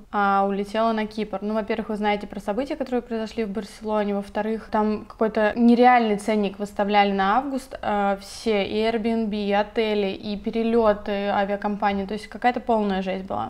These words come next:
Поэтому Барселона out, и пришлось опять лететь на Кипр второй раз,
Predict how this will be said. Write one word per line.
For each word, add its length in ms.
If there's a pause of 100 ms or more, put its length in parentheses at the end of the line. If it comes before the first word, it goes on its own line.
Поэтому 680
Барселона 640 (540)
out, 420 (100)
и 720
пришлось 460
опять 380
лететь 280
на 140
Кипр 240
второй 300
раз, 260